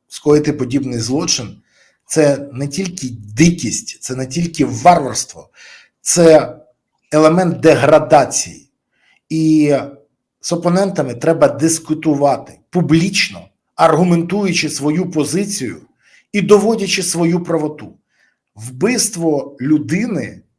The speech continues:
це, ще раз, дикість. І для країни, яка рухається в бік Євросоюзу, це сто відсотків не додаткова сила і не плюс. Тому вбивство засуджується,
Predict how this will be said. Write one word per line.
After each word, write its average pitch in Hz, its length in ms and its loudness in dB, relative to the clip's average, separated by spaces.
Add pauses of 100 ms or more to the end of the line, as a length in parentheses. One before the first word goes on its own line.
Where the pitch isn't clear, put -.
(460)
це, 170 540 0 (320)
ще 165 320 0
раз, - 360 -10
дикість. 190 680 -6 (640)
І 180 160 -4
для 165 240 0
країни, 175 580 -2
яка 139 340 0
рухається 135 760 -4
в 110 100 -14
бік 156 400 -10
Євросоюзу, 139 1000 -4
це 143 220 -8
сто - 240 -4
відсотків 151 760 -8
не 143 260 -4
додаткова 143 1000 0
сила 180 420 -2
і 151 160 -4
не 147 140 -4
плюс. 127 480 -12 (600)
Тому 156 640 0 (540)
вбивство 160 420 -2
засуджується, 135 840 -4